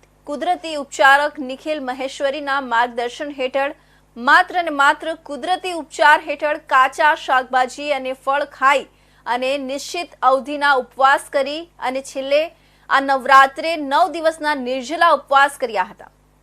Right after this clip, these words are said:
તેમણે કહ્યું હતું કે તેણે એક વર્ષથી સતત તાવ રહેતો હતો અને માથું દુખતું હતું અને જ્યારે ગાંધીધામ ખાતે અવારનવાર યોગ શિબિર માટે આવતા નિખિલભાઈને વાત કરી ત્યારે તેમનો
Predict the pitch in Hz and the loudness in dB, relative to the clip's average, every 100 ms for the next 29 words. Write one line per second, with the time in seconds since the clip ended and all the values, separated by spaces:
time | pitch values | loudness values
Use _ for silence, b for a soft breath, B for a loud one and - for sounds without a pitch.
0 | _ - 277 311 302 294 339 349 285 - | _ -10 -6 -4 0 0 2 0 -2 -8
1 | _ _ _ _ 302 339 311 302 302 277 | _ _ _ _ -10 -6 0 0 0 -6
2 | 277 302 - 262 302 320 294 254 277 277 | -4 -6 -6 -6 -6 -6 -8 -6 -6 -8
3 | 294 311 - 285 262 - 254 269 269 262 | -10 -10 -6 -6 -6 -2 2 2 0 -4
4 | 285 269 262 330 294 262 233 233 240 269 | -4 -6 -6 -8 -6 -8 -6 -6 -8 -14
5 | 262 - 277 277 - - b b b b | -14 -12 -12 -12 -16 -20 b b b b
6 | 214 254 277 302 277 262 269 285 294 214 | -4 -2 -2 -4 0 2 2 0 -4 -8
7 | 233 240 302 294 302 - 294 285 302 - | -6 -4 -2 -2 -2 -2 -4 -2 -6 -4
8 | 233 262 302 294 262 269 285 233 262 302 | 0 2 2 -2 0 2 0 -6 -4 -4
9 | - 285 247 294 285 262 269 247 247 302 | -6 -10 -8 -6 -4 -2 0 0 2 0
10 | 196 b b _ 254 262 330 311 294 294 | 0 b b _ -12 -8 -8 2 2 2
11 | 285 240 311 339 311 339 440 311 285 311 | 0 2 2 0 -4 -4 -2 0 0 -2
12 | 302 285 285 302 | -6 -8 -4 -4